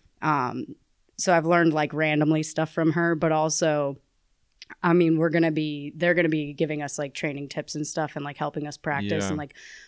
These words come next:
Speaker 1: learning breakdowns and stuff 'cause it's a different system. We don't use Breakdown Express or Actors Access to the
Speaker 2: Mm-hmm.
Speaker 1: actor, um, which is also interesting because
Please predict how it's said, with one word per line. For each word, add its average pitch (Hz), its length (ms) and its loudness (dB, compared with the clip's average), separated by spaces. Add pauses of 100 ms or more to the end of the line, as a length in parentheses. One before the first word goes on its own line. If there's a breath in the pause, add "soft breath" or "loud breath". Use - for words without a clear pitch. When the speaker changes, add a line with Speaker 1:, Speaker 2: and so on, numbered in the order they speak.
Speaker 1:
learning 208 300 4
breakdowns 175 500 2
and 165 140 -4
stuff 170 220 -2
'cause 156 160 -4
it's 156 120 -8
a 156 40 -4
different 151 280 -2
system. 147 380 -6
We 147 60 -4
don't 143 160 -6
use 143 180 -4
Breakdown 147 540 -6
Express 139 480 -6 (180)
or 156 220 0
Actors 139 340 -4
Access 131 420 -8
to - 100 -18
the 139 60 -4
Speaker 2:
Mm-hmm. 90 220 -4
Speaker 1:
actor, 98 280 -6 (580 soft breath)
um, 151 680 0 (100)
which 175 240 0
is 165 100 0
also 190 360 4
interesting 170 400 2
because 156 580 -2